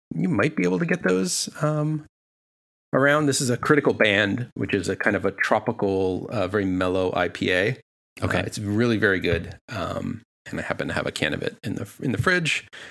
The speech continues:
Speaker 1: Um, so that, yeah, that is, uh, that is what I'm enjoying tonight. How about you?
Speaker 2: I'm dr-, uh, I've got a new drink, uh, a Newark. Have you heard of
Speaker 1: Newark?
Speaker 2: this drink?
Speaker 1: N-, you named a drink after Newark?
Speaker 2: I mean, it's
Speaker 1: As
Speaker 2: out of
Speaker 1: in
Speaker 2: the
Speaker 1: New
Speaker 2: it,
Speaker 1: Jersey?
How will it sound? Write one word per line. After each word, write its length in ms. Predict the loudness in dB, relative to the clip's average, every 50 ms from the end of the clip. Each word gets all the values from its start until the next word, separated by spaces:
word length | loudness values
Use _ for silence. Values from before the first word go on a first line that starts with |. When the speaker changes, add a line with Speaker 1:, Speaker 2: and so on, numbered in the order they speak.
| -20 -20 _ _ -6
Speaker 1:
Um, 300 | -6 -4 -4 -4 -6 -6
so 140 | -6 -6 -6
that, 200 | -4 -4 -2 -2
yeah, 120 | -2 -2
that 180 | -2 -2 -2 -2
is, 180 | -2 -2 -2
uh, 280 | -2 -2 -2 -2 -2 -2 -2
that 160 | -2 -2 -2
is 100 | -2 -2
what 100 | -2 -2
I'm 260 | 0 0 0 -2 -2
enjoying 800 | -2 -2 -2 0 0 2 2 2 2 2 2 2 0 -2 -4 -6
tonight. 360 | -4 -2 -2 0 0 0 2 4
How 80 | 4 4
about 160 | 4 4 2
you? 160 | 2 0 0 -4 -12 _ _ _ _ _ -12 -12 -8 -2
Speaker 2:
I'm 160 | 0 2 2
dr-, 220 | 2 0 0 0 2
uh, 40 | 4
I've 380 | 6 6 6 6 4 4 4
got 140 | 4 4 4
a 60 | 6
new 140 | 6 4 6
drink, 460 | 6 6 4 4 4 2 0 -2 -4 -6 -10 -12 -6 _
uh, 480 | -2 -2 0 0 2 2 2 2 2 0 0
a 60 | 0
Newark. 560 | 0 2 2 2 0 -2 -4 -4 -4 -6 -6 -6 -10 -16 -20 -20 _ _ _ _ _ -20 -16 _ -6
Have 100 | -4 0
you 120 | 2 2 2
heard 100 | 2 2
of 60 | 2
Speaker 1:
Newark? 100 | 0 0
Speaker 2:
this 60 | 0
drink? 320 | 0 0 0 0 0 -4 -6 -8 -12 -20 _ _ _ _ -8 -8 -8 -6
Speaker 1:
N-, 140 | -6 -6 -2
you 140 | -2 0 2
named 260 | 2 2 2 2 2
a 40 | 0
drink 340 | -2 -2 0 2 2 4 4
after 240 | 2 2 2 0 -2
Newark? 640 | -2 0 0 0 2 2 4 4 2 2 2 -2 -2 -4 -8 0 2
Speaker 2:
I 40 | 4
mean, 160 | 6 6 6
it's 120 | 6 6 6
Speaker 1:
As 40 |
Speaker 2:
out 60 | 6 6
of 20 |
Speaker 1:
in 40 | 6
Speaker 2:
the 60 | 6
Speaker 1:
New 80 | 4 4
Speaker 2:
it, 60 | 4
Speaker 1:
Jersey? 440 | 6 4 4 4 4 2 2 2